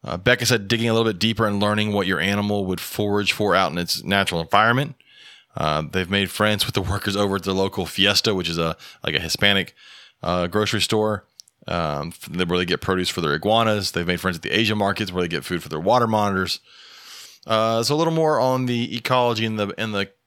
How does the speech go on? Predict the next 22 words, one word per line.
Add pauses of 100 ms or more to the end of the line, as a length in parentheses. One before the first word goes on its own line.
(400)
natural,
uh,
habitat
and
all
of
some
of
these
animals, (160)
which
would
be
cool.
I've, (120)
I'm
trying
to
get
some
more, (840)
uh,